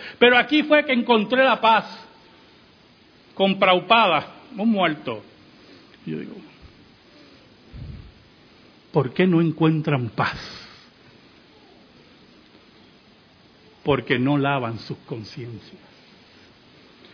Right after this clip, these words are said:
Porque quieren agradar a Dios con sus obras. Porque quieren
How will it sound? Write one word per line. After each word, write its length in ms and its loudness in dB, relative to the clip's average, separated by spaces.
Porque 300 -2
quieren 360 0
agradar 520 0
a 100 2
Dios 320 2
con 260 -2
sus 360 -6
obras. 520 -4
Porque 320 0
quieren 460 0